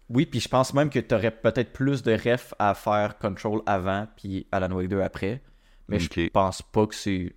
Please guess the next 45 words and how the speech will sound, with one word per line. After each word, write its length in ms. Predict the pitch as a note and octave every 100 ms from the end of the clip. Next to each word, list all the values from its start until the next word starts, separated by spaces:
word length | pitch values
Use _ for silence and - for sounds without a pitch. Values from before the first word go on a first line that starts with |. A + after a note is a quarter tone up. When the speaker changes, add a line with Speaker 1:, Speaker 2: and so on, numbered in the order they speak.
| _
Speaker 1:
sais, 120 | -
c'est 40 | -
pas 120 | A#2
très 180 | - G2
grave, 240 | G#2 A2+
là, 80 | C3
c'est, 100 | A2
on 100 | F2+
parle 180 | - F#2+
même 160 | G2 F#2+
pas 140 | -
du 100 | D2+
Speaker 2:
Ouais. 60 | D#2
Speaker 1:
même 160 | F#2+
jeu, 220 | F#2 F#2+ A2
là, 120 | A#2+
fait 160 | -
que 140 | F2+ F2+
c'est 160 | -
juste 140 | G2 F#2
des 80 | F2+
clins 240 | G2 F#2+
Speaker 2:
C'est 80 | F#2+
un 40 |
Speaker 1:
d'œil, 100 | F#2+
Speaker 2:
petit 100 | F#2+ G2+
Speaker 1:
puis 80 | G2+
des 60 | F2+
Speaker 2:
plaisir 280 | F2 G2+
supplémentaire, 640 | - - F2 E2+ D#2 D2 D2+
Speaker 1:
Exactement, 520 | G2 - G#2 G2 F2+
Speaker 2:
ouais. 60 | E2+
Speaker 1:
là, 80 | E2+
ouais. 160 | E2 D#2+
Puis 80 | -
tu 60 | -
sais, 80 |
j'ai 120 | G#2 G#2+
regardé 500 | F#2 G2 F#2 A#2 A2
comme 200 | G2 F#2+
des 120 | F#2+
compilations 760 | - G#2 A2 G2 F2 A2 G#2 -
après 400 | F#2+ - A2 G2+
quand, 220 | - F#2
euh, 300 | F2 F2 E2